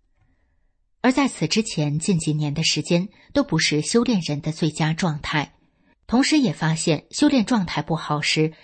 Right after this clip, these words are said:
也同时是早上练功状态极差。五套功法练完后，不是一身轻的状态，而是全身瘫软、疲劳至极。当然，很多时候也是练不全，感觉不到师父讲的那种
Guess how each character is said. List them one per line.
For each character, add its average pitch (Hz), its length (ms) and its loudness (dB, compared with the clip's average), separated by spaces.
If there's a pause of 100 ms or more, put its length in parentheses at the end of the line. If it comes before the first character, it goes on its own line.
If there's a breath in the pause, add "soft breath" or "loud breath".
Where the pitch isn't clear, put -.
(120)
也 190 120 4
同 185 220 0
时 165 220 2
是 175 120 -2
早 151 240 -4
上 156 300 -2
练 190 240 2
功 208 160 0
状 208 220 0
态 - 180 -6
极 151 260 -6
差。 - 360 -6 (420)
五 247 100 4
套 254 160 0
功 277 180 0
法 151 200 -4
练 160 200 0
完 151 200 -2
后， 156 320 -2 (180 loud breath)
不 170 100 2
是 156 280 0
一 196 180 0
身 180 240 0
轻 269 220 -2
的 190 120 -4
状 151 280 -4
态， - 380 -4 (280 soft breath)
而 170 160 -2
是 156 300 0
全 151 260 -2
身 180 240 -2
瘫 247 280 0
软、 196 360 -2
疲 - 200 0
劳 151 180 -2
至 156 200 -2
极。 156 400 -4 (680)
当 285 120 4
然， 269 120 0
很 151 160 -8
多 165 160 0
时 - 180 -2
候 151 260 -2
也 165 140 0
是 - 160 -2
练 156 180 -2
不 156 120 -8
全， 147 420 -4 (800)
感 208 160 2
觉 233 160 0
不 262 100 -2
到 240 160 2
师 - 200 0
父 226 120 -2
讲 147 280 -4
的 151 100 0
那 156 200 0
种 156 280 -2